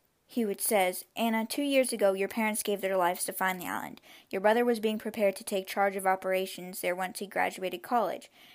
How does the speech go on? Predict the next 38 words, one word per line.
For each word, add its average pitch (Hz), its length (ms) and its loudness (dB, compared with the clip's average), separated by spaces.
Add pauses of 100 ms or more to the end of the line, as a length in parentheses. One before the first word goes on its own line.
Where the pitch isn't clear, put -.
Since - 260 -8
we 202 80 -4
discovered 247 460 0
it, 208 140 -4
the 190 140 2
island 233 280 2
has 220 140 0
become 214 280 -4
a 190 60 -4
field 233 380 -2
lab 180 180 4
and 180 100 -2
underwater 190 560 0
archaeology 202 720 -2
site - 340 -2
staffed - 380 2
by 175 140 0 (180)
H 185 240 -2
P - 140 -8
faci-, - 320 -4 (280)
faculty. - 560 0 (320)
It 202 120 2
holds 226 240 2
our 202 100 6
most 202 240 2
advanced 190 400 -2
technology 220 680 -2
and 175 340 -8
artifacts." - 800 2 (400)
And 208 160 -2
Jim's 247 320 4
<laughs> - 0 -
rubbing 208 360 6
his 180 160 -6
face, 196 380 -2
and 185 100 -10
he's 180 180 -6
like, - 240 -4